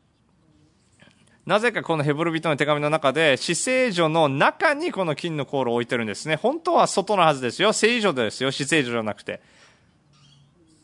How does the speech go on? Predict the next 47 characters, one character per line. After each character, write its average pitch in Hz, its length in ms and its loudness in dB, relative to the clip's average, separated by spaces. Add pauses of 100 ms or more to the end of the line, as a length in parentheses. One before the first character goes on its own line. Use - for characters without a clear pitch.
(420)
す-、 - 260 -16 (100)
は 110 200 -10
い。 110 60 -10
さ 170 120 -8
ら 180 80 -4
に 160 60 -4
幕 147 240 -2
屋 180 60 -4
の 160 100 -4
外 175 340 -6
に 147 160 -4
は、 123 500 4
ど-、 156 460 -4
聖 170 240 0
堂 170 160 -2
の 127 140 -4
祭 127 200 -2
壇 120 200 -2
が 117 100 0
あ 107 60 2
り、 104 80 -4
聖 147 180 -2
堂 156 160 -2
の、 120 360 2 (520)
は - 80 -4
い、 - 60 -6
海 180 240 0
が 127 100 4
あ 110 60 4
り 107 100 -4
ま 107 160 -6
す。 104 260 -6 (140)
水 113 320 -8
を 135 60 -4
溜 139 140 -4
め 131 100 -4
る 120 100 -4
た 123 100 -4
め 113 80 -6
の 101 80 -8
旋 127 200 -8
盤 110 160 -2
が 101 40 -2
あ 98 60 -4
り 95 60 -6
ま 92 100 -8
す。 - 180 -20